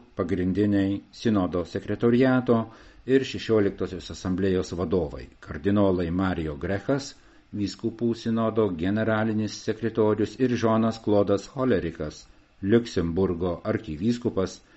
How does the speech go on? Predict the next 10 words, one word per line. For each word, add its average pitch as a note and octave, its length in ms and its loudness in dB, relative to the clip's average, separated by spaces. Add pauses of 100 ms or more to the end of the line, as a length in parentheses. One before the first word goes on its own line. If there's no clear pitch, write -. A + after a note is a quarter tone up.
(200)
šešioliktosios F2 1000 -2 (140)
asamblėjos E2+ 920 -2 (360)
generalinis G2+ 920 -2
relatorius, F2+ 840 -4 (140)
bei G#2+ 380 2
abu G2+ 440 2
šios G2+ 520 -2
asamblėjos G2+ 800 0 (360)
ypatingieji F#2 840 -2 (140)
sekretoriai, F#2 880 -2